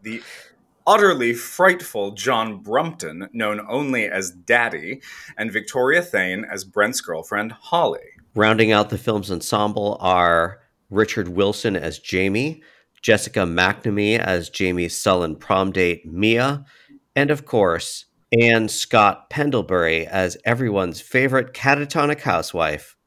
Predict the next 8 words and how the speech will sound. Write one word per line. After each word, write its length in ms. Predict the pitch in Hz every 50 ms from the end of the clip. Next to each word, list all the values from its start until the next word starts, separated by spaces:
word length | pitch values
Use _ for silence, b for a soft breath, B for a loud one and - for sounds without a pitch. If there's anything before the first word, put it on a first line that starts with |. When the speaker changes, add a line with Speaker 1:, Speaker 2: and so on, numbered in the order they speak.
| _ _ _ _ _ _
Speaker 2:
Bright 260 | - 95 87 85 76
Eyes. 420 | 78 71 65 65 65 - - - - _ _ _ _ _ _ _ - - - - - - - - - - - - - - - - - - - - - - - - - - - - - - - - - - - - - - - - - 117
Speaker 1:
Now 200 | 135 160 220 240
it's 200 | 185 - - -
time 280 | 143 127 123 131 151
for 120 | 147 - 123
Math 480 | 110 120 123 131 135 165 196 190 -
Club 380 | - - 127 101 95 104 123